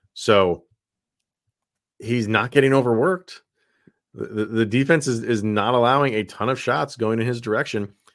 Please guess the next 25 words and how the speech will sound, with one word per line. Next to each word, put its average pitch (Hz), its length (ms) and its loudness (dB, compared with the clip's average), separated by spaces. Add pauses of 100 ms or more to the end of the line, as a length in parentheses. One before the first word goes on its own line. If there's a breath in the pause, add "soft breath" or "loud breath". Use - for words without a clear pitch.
(140)
So - 100 -8
like 113 100 -2
you're 117 80 -10
saying, 151 160 -2
like, 95 140 -6
you 90 140 -14
gotta 117 220 -8
stop 135 420 -10
these. 90 260 -14
You 107 60 -4
gotta 151 140 0
stop 147 320 -2
these 120 160 -4
because, 120 420 -2 (160 soft breath)
yeah, 147 220 -2
this 135 180 -6
game 175 180 -4
would 127 100 0
have 107 100 -2
taken 120 240 -2
a, 98 140 -4
a, 98 300 -8
a 95 40 -6
different 113 460 -4
look 127 480 -4